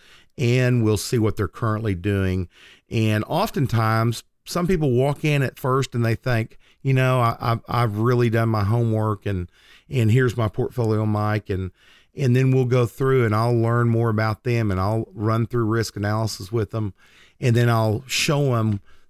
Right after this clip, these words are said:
their investments and where they fall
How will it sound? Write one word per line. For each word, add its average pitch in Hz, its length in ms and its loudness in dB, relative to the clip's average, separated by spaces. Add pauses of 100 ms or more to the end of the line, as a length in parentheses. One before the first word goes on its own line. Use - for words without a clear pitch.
their 117 200 2
investments 104 1040 -2
and 110 180 0
where 110 160 2
they 104 160 2
fall 110 720 -4